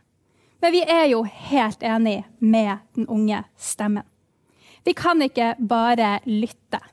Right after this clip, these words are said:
Vi må og handle. Derfor er årets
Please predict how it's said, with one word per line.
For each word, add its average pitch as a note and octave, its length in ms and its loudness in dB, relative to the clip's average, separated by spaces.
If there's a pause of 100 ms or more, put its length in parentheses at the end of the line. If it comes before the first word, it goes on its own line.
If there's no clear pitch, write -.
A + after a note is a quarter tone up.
(320)
Vi C#4+ 160 2
må B3+ 440 2 (360)
og G#3+ 320 -2 (360)
handle. A3 360 0 (1700)
Derfor F#4 480 0
er D4+ 220 0
årets C4+ 480 0